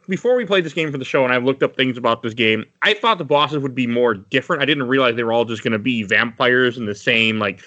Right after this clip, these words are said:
shape and form as you kind of thing, where they're just, you know, they're the same size and, and they just have different random parts of the fight, but they all have a gimmick to the fight. Like, the first guy you fight is all about,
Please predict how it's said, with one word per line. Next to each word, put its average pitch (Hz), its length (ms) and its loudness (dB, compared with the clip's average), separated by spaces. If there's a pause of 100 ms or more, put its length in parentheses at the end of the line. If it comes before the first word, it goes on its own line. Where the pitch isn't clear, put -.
shape 123 360 0
and 120 140 -4
form 120 280 2
as 104 220 2
you 117 160 0
kind 131 260 0
of 123 120 0
thing, 135 240 0
where 117 80 -2
they're 107 100 0
just, 107 300 -2
you 131 80 -4
know, 90 200 -6 (140)
they're 123 100 -4
the 107 80 -8
same 113 300 0
size 107 400 0
and, 113 160 -16 (140)
and 123 100 -6
they 123 80 0
just 110 140 -8
have 107 160 0
different 107 420 -2 (240)
random 120 400 0
parts 117 240 0
of 117 60 -8
the 101 60 -6
fight, 113 220 -2
but 123 80 -6
they 113 80 -2
all 117 200 2
have 113 260 -2
a 104 160 0
gimmick 127 500 -2
to 120 120 -12
the 101 80 -6
fight. 85 260 -6
Like, 110 140 -8
the 117 60 -6
first 131 340 -2
guy 110 140 2
you 110 120 -4
fight 110 380 -2
is 113 100 -6
all 110 200 2
about, 107 340 0